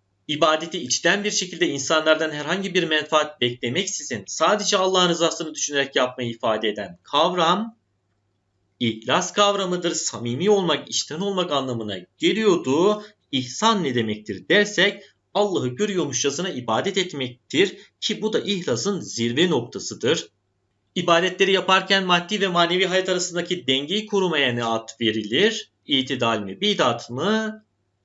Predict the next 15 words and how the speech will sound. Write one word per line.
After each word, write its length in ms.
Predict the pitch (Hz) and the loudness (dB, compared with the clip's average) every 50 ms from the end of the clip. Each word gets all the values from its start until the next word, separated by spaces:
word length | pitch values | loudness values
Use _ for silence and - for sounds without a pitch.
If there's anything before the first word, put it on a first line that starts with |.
| _ _ _ _ - | _ _ _ _ 0
İtidal 520 | 190 143 117 113 113 - 123 156 196 196 | 0 0 0 -2 -4 -2 0 0 2 2
adı 260 | 180 180 180 165 147 | 0 0 0 0 0
verilir. 600 | 131 120 131 156 190 196 175 175 175 185 190 185 | 2 2 2 2 2 0 2 4 4 4 4 4
Maddi 440 | 185 170 147 135 127 127 - 131 110 | 2 -2 -2 -2 -4 -4 -4 -4 -4
ve 80 | 101 101 | -4 -4
manevi 440 | 107 110 131 156 170 170 180 180 | -4 -2 -2 -2 -2 -2 -2 -2
hayat 280 | 160 147 127 113 - 156 | -2 -2 -2 -4 -2 -2
arasındaki 520 | 170 180 - - - 220 214 - 180 - | -2 -2 -2 -4 -4 -8 -8 -8 -8 -6
dengeyi 400 | - 110 107 107 143 185 175 - _ _ _ - | -6 -6 -6 -6 -6 -8 -8 -10 _ _ _ -8
korumaktır 640 | 107 110 104 120 156 170 - - - 165 - - - | -6 -4 0 0 0 0 0 0 -2 -2 -2 -2 -6
itidal. 580 | 120 113 87 - 107 98 110 117 151 170 175 - - - _ | -10 -10 -10 -10 -10 -4 0 0 0 0 -2 -6 -12 -14 _
Peki 360 | - 131 127 127 123 117 - - | -10 -8 -6 -6 -6 -6 -6 -4
bidat 480 | - 185 208 - 170 131 - - - - | -2 0 0 2 2 0 0 -2 -6 -8
ne 160 | 139 185 175 | -8 -4 -2
demek? 420 | 156 123 117 123 143 165 - - | -2 -2 -2 0 -2 -2 -4 -8